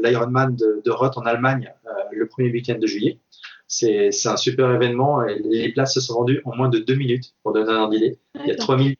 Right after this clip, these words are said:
Speaker 1: trois mille places, c'est parti en moins de deux mi-, de deux minutes sur Internet. Euh, donc là, par exemple, euh, les semaines spécifiques, euh,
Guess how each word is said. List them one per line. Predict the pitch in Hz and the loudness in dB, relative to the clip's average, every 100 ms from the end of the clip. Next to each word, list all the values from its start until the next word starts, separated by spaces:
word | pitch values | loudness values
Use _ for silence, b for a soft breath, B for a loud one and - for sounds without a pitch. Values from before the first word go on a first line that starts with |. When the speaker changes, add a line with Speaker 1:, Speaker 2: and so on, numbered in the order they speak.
| _ | _
Speaker 1:
trois | - 135 | 0 2
mille | 139 131 | 2 2
places, | 131 139 - | 0 0 -2
c'est | 117 | -4
parti | 120 - | -4 -2
en | 123 | -2
moins | 120 120 | -2 -2
de | |
deux | 117 | -2
mi-, | 113 113 | -4 -6
de | - 110 | -4 -2
deux | 120 | 0
minutes | 123 117 131 | 0 0 -2
sur | 113 | -2
Internet. | 107 98 107 - _ B B B B B B 107 | -4 -2 -2 -4 _ B B B B B B -2
Euh, | 107 104 98 98 | 0 2 0 0
donc | 120 120 | 0 2
là, | 156 | 0
par | - 120 | 2 2
exemple, | 123 147 156 - 117 | 2 0 -2 -6 0
euh, | 107 107 107 | 2 0 0
les | 110 | -2
semaines | 110 139 131 | 0 0 0
spécifiques, | - 131 131 127 151 - - - | 0 -2 -2 -2 -4 -6 -10 -2
euh, | 110 104 101 | 0 0 0